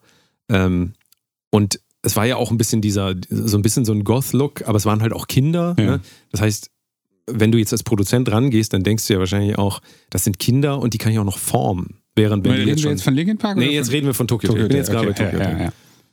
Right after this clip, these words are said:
Speaker 2: ja, ja.
Speaker 1: Ähm,
Speaker 2: Weil da hatte ja nur Bill, aber das, es war ja fast eher Visual Kei, das war ja nicht, nicht wirklich Goth.
Speaker 1: Ja.
Speaker 2: Ja, halt,
Speaker 1: Aber
Speaker 2: ja,
Speaker 1: halt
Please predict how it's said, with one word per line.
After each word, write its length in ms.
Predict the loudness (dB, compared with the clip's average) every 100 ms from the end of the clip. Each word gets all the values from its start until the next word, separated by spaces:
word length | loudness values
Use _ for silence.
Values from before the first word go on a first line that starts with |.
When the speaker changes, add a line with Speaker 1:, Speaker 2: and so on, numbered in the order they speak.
| _ -2
Speaker 2:
ja, 80 | 0
ja. 60 | 2
Speaker 1:
Ähm, 240 | 2 -2 _ _
Speaker 2:
Weil 100 | 0
da 140 | 2 0
hatte 160 | 0
ja 180 | 0 0
nur 720 | 0 2 0 0 0 -2 -4 -6 -4
Bill, 420 | 0 2 2 0 0
aber 100 | -2
das, 140 | -2
es 260 | -4 -6 -4
war 120 | -2
ja 80 | -2
fast 240 | -4 -4
eher 240 | 0 0 2
Visual 360 | 0 0 0 0
Kei, 200 | 0 0
das 180 | 0 0
war 80 |
ja 40 | 0
nicht, 300 | 0 -2 -4
nicht 160 | -2
wirklich 260 | -2 -2 -2
Goth. 220 | 0 0 -4 -18 _
Speaker 1:
Ja. 400 | 0 2 2 0
Speaker 2:
Ja, 240 | 0 0 -2
halt, 300 | -2 -2 -4 0
Speaker 1:
Aber 160 | 0 0
Speaker 2:
ja, 40 |
Speaker 1:
halt 160 | -2